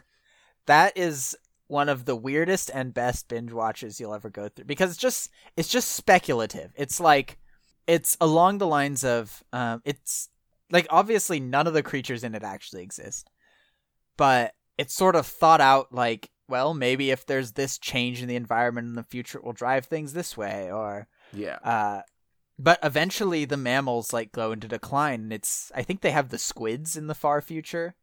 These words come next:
Speaker 1: like,
Speaker 2: Incre-
Speaker 1: mollusks
Speaker 2: Amazing.
Speaker 1: become <laughs> dominant. Uh, it's, it's interesting.
Speaker 2: I want a world where octopus is slowly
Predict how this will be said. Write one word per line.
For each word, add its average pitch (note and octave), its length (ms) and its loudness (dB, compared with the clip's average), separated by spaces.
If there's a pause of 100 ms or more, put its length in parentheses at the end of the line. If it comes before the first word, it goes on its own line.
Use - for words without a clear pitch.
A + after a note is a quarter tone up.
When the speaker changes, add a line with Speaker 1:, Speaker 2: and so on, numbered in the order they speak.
Speaker 1:
like, - 120 -10
Speaker 2:
Incre- C3 100 -10
Speaker 1:
mollusks A#2+ 680 0 (360)
Speaker 2:
Amazing. A2 240 -2
Speaker 1:
become D3+ 460 -2 (340)
<laughs> - 60 -20 (600)
dominant. E3 500 2 (480)
Uh, A2+ 340 0 (640)
it's, - 380 -4
it's C3+ 180 -4
interesting. A2+ 520 -8 (440)
Speaker 2:
I A2+ 140 -4
want C3 240 -2
a B2 40 -2
world G2+ 440 -2
where F2+ 220 -4
octopus F#2 600 -6
is E2+ 180 -12
slowly F2+ 640 -8